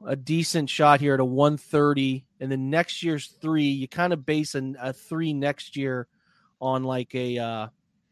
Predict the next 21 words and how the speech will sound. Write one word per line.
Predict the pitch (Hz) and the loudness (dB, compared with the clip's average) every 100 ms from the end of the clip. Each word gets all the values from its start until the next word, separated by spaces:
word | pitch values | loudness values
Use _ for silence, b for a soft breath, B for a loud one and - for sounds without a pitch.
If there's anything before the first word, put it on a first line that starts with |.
| _ _ _ _ _ 156 | _ _ _ _ _ -20
a | 123 | -10
halfway | - 143 139 131 123 123 | 0 2 2 0 -2 -4
point, | - 113 107 | -8 -10 -8
right? | 120 123 | -8 -6
So | - | -6
you | 139 | -4
do, | 143 143 | 0 2
like, | 127 123 _ b b b b | 2 0 _ b b b b
a | - | -6
pick | - 156 - | 0 0 0
eighty-three | 131 139 139 123 - 135 139 | -2 0 0 -2 -4 -2 0
or | 143 | 0
so. | - 139 | 0 0
So | 131 143 | 0 0
you're | 143 | 2
talking | 170 156 | 2 4
about | 139 | 2
seventy, | - 180 175 185 180 | 2 4 4 2 -2
sixty, | - 175 - 160 | -2 -4 -2 -2
and | 139 120 | -2 -4
fifty-two | - 143 - 131 - 120 101 | -4 -4 -4 -10 -8 -8 -6